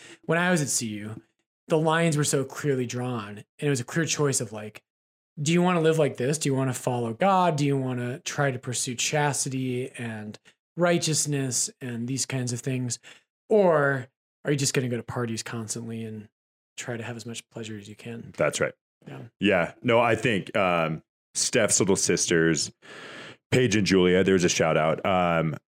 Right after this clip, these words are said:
Speaker 2: hearing kind of their experience, I mean, obviously my, <laughs> and I guess contrasting it to my own experience at C U,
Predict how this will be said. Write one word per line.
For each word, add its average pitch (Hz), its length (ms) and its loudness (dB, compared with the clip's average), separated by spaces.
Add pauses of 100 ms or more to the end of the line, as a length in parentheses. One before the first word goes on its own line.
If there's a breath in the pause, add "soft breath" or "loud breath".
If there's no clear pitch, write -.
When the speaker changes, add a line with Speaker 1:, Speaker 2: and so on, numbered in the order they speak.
(340)
Speaker 2:
hearing 139 480 2
kind 104 220 2
of 82 80 2
their 92 180 4
experience, 87 640 0 (160)
I 98 120 0
mean, 80 260 0 (140)
obviously 82 340 2
my, 76 280 0 (120)
<laughs> - 120 -20 (180)
and 82 260 0
I 131 80 -2
guess 98 220 0
contrasting 87 560 -2
it 78 120 -2
to 78 60 -4
my 78 140 0
own 82 120 2
experience 82 440 -2
at 76 80 -6
C 85 160 -2
U, 78 260 2